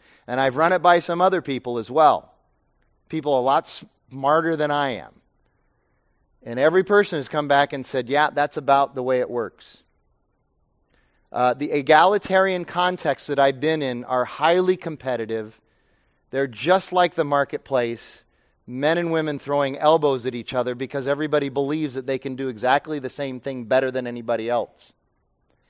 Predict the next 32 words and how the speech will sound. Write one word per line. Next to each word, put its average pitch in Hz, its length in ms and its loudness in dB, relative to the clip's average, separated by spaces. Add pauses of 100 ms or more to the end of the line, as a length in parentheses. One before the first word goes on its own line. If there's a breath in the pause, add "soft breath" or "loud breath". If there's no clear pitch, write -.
(640)
And 123 140 -6
it's 180 180 -6
really 123 380 0
a 98 60 -2
problem, 113 560 2
especially 135 500 -6
in 107 80 -8
a 104 60 -10
church - 300 -10
context, 143 600 -6
which 135 180 -14
isn't 175 300 -4
supposed 170 400 -8
to - 60 -10
always 156 320 -4
operate 151 440 -2
like 113 200 -4
the 123 80 -8
marketplace. - 840 -10 (680)
Okay? 110 320 -8 (960)
And 165 180 0
it 165 60 0
becomes 170 320 -2
a 175 60 -4
problem 185 440 2
in 160 120 -4
marriages, 156 480 -6
too. 190 280 -2
If 147 140 -6
there's 185 220 -2
just 220 160 -8
nothing, 196 340 0